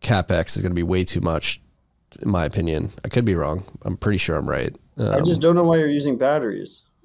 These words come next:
Speaker 1: Because the sun goes down, and so you, you build out your solar farm to a certain extent where a portion of it's mining Bitcoin during the day, and then the other portion of
Speaker 2: But
Speaker 1: it
Speaker 2: you're
Speaker 1: is
Speaker 2: better off
Speaker 1: charging
Speaker 2: just
Speaker 1: the batteries.
Speaker 2: adding more, you're better off just adding more miners than just mining during the day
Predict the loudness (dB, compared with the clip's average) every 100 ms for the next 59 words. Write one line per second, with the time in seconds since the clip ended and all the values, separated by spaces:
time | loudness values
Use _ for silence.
0 | _ -20 -20 _ _ _ _ 0 2 4
1 | 4 6 6 6 6 6 4 4 4 2
2 | -2 -4 0 4 4 6 4 2 -2 _
3 | _ -2 2 4 6 6 4 4 6 6
4 | 4 2 2 2 0 -4 _ _ -8 -2
5 | 0 2 2 2 0 0 0 0 -2 0
6 | 2 2 0 -4 -6 -2 0 2 2 0
7 | 0 0 2 2 0 0 0 2 0 0
8 | 0 0 0 0 -2 0 -2 0 -2 -2
9 | -2 0 0 2 2 4 4 4 4 4
10 | 6 6 4 2 2 2 0 0 _ _
11 | _ _ _ _ _ _ -4 2 6 8
12 | 6 4 4 4 4 2 2 2 2 2
13 | 0 0 -2 -4 -4 -4 -2 0 0 0
14 | 0 0 0 0 2 2 0